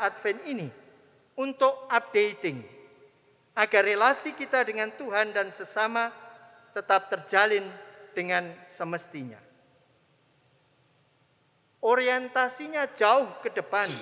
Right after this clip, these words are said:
yaitu kedatangan Kristus yang kedua, kelak.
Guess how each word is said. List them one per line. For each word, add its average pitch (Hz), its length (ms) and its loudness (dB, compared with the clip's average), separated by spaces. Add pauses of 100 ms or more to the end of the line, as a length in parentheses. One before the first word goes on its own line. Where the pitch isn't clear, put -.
(1400)
yaitu 214 480 2 (160)
kedatangan 233 680 0
Kristus 254 580 -6 (160)
yang 208 380 0
kedua, 175 500 -2 (640)
kelak. 202 240 4